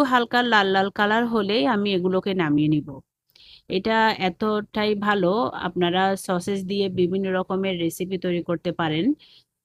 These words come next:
আহ, আর আমি সহজভাবেই আমার মতো করে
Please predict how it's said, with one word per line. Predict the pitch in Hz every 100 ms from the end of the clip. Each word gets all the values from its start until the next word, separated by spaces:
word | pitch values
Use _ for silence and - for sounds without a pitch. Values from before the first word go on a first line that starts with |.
| _ -
আহ, | 175 170 165 156 156 165
আর | 180 175 170
আমি | - 190 233
সহজভাবেই | 240 220 233 240 262 262 254 269
আমার | - 190 214
মতো | 233 233 226
করে | 240 233